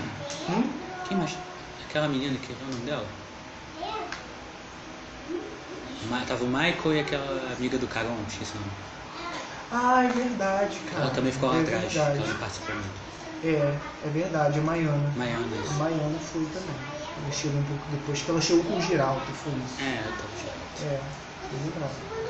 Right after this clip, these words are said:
Speaker 2: Essa reunião foi muito cheia, né?
Speaker 1: É, mas ela ficou na reunião, né? Eu acho
Speaker 2: Ficou,
Speaker 1: que
Speaker 2: né?
Speaker 1: ela ficou, ela assistiu
Speaker 2: Mas não
Speaker 1: a reunião,
Speaker 2: participou
Speaker 1: é.
Speaker 2: muito também.
Speaker 1: Ela assistiu a reunião.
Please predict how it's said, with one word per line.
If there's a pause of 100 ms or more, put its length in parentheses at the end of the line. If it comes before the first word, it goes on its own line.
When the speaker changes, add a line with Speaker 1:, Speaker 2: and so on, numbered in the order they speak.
Speaker 2:
Essa
reunião
foi
muito
cheia,
né?
Speaker 1:
É, (220)
mas
ela
ficou
na
reunião,
né?
Eu
acho
Speaker 2:
Ficou,
Speaker 1:
que
Speaker 2:
né?
Speaker 1:
ela
ficou,
ela
assistiu
Speaker 2:
Mas
não
Speaker 1:
a
reunião,
Speaker 2:
participou
Speaker 1:
é.
Speaker 2:
muito
também. (360)
Speaker 1:
Ela
assistiu
a
reunião.